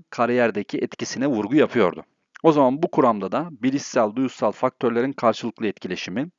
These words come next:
problem çözme ve karar verme becerileri kariyer kararı ve seçiminde etkilidir. Şimdi bu dört temel faktörü ele alalım ve inceleyelim. Bunlardan ilki neydi?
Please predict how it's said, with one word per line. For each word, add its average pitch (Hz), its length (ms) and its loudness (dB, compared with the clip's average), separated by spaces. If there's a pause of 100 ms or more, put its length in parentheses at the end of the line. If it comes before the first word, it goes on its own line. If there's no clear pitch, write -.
(360)
problem 135 420 4
çözme 98 420 -2
ve 87 60 -6
karar 123 380 2
verme 87 260 -2
becerileri 104 600 0 (340)
kariyer 127 440 2
kararı 113 440 2
ve 92 80 -4
seçiminde 123 440 -2
etkilidir. - 560 -4 (1800)
Şimdi 185 400 -2
bu 214 240 0
dört 170 240 8
temel 175 220 4
faktörü 156 560 2
ele 113 220 2
alalım 98 360 2
ve 101 80 -4
inceleyelim. 101 680 -4
Bunlardan 156 540 2
ilki 170 400 -6
neydi? 143 440 -2